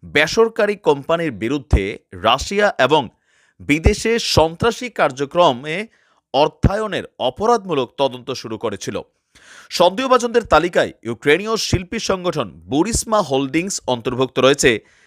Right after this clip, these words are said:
যেটি আবার বাইডেন পরিবারকে ঘিরে একটি দুর্নীতি কেলেঙ্কারির সাথেও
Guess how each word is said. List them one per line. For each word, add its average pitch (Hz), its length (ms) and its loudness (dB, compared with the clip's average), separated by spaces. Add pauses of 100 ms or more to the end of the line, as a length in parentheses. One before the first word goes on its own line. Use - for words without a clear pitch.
(120)
যেটি 170 400 2
আবার 139 240 4
বাইডেন 165 560 -4
পরিবারকে 170 540 0
ঘিরে 135 240 0 (120)
একটি 123 360 -6 (300)
দুর্নীতি 202 560 0
কেলেঙ্কারির 139 680 -2
সাথেও 151 420 4